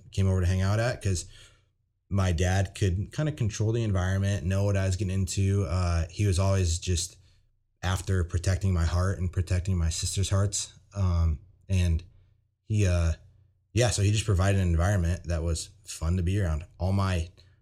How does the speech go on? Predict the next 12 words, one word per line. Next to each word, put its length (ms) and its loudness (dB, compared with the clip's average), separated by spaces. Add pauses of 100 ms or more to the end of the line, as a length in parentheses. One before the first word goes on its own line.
(180)
all 60 2
my 140 2
friends 520 0 (140)
loved 300 2
him. 260 0
He 140 -6
was 180 0
the 100 -2
type 260 -4
of 100 -4
dad 260 -4
that 260 -6